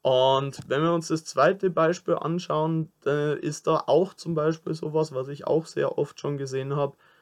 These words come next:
äh, zum Beispiel, dass du täglich zwei Prozent Rendite bekommst.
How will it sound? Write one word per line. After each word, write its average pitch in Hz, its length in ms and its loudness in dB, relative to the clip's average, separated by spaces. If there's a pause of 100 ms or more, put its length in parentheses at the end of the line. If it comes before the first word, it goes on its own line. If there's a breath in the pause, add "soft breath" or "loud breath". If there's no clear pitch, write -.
(280 soft breath)
äh, 135 420 6 (140)
zum 147 180 -6
Beispiel, 147 680 4
dass 143 200 -4
du 147 120 -8
täglich 147 580 -2
zwei 131 280 0
Prozent 131 580 -6
Rendite 117 400 -8
bekommst. - 600 -14